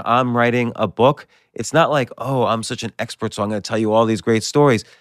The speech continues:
I'm kinda learning myself while I'm writing the book. I'm having stories while I'm writing the book. Like, I didn't write the book Choose Yourself because I was so great at, like, avoiding the gatekeepers. It's because I felt f-,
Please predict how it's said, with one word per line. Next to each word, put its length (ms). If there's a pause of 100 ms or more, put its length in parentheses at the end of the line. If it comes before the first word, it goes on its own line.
(380)
I'm 160
kinda 300
learning 420
myself 560
while 260
I'm 100
writing 220
the 80
book. 300
I'm 180
having 300
stories 500 (240)
while 360
I'm 120
writing 300
the 80
book. 340 (320)
Like, 240 (880)
I 140
didn't 160
write 220 (240)
the 120
book 180
Choose 280
Yourself 480
because 260
I 60
was 140
so 160
great 440
at, 160
like, 180
avoiding 380
the 60
gatekeepers. 600 (300)
It's 80
because 420
I 400 (380)
felt 300 (160)
f-, 100